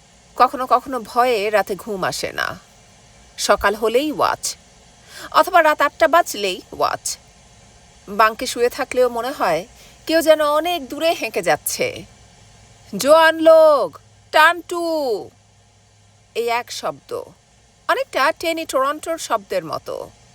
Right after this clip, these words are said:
গর্ভিণী তিমি শিকার করে ফেরার সময়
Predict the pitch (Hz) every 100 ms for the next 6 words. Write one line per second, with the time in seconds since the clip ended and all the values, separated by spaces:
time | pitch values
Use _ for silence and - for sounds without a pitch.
0 | _ - - _ _ _ _ - 202 233
1 | 233 240 240 233 226 269 233 247 247 240
2 | 233 240 240 240 - 294 160 98